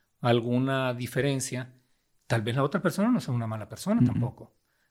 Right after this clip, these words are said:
Speaker 1: pero no soy compatible yo con esa persona.
Speaker 2: Y pasa que muchas veces yo, años después me doy cuenta, o en el mismo momento, "Mm, yo tal vez no,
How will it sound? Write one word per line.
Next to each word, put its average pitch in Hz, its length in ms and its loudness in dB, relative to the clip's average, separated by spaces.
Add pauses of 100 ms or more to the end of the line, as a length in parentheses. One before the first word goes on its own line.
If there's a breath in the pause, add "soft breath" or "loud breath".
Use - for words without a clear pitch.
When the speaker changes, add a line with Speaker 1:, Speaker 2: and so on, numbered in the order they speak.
(160)
Speaker 1:
pero 117 240 2
no 120 160 0
soy 131 180 -4
compatible 123 580 -4
yo 107 140 -8
con 107 200 -16
esa 110 240 -18
persona. - 380 -20 (160)
Speaker 2:
Y 139 120 8
pasa 139 320 4
que 147 100 -2
muchas 143 300 2
veces 147 260 0
yo, 160 340 8 (1160)
años 151 240 2
después 151 240 2
me 147 100 0
doy 143 80 0
cuenta, 156 400 -4 (380)
o 147 180 12
en 151 100 6
el 143 80 2
mismo 202 240 8
momento, 156 480 2
"Mm, 131 360 -2
yo 131 160 0
tal 127 160 -2
vez 131 180 2
no, 123 320 -2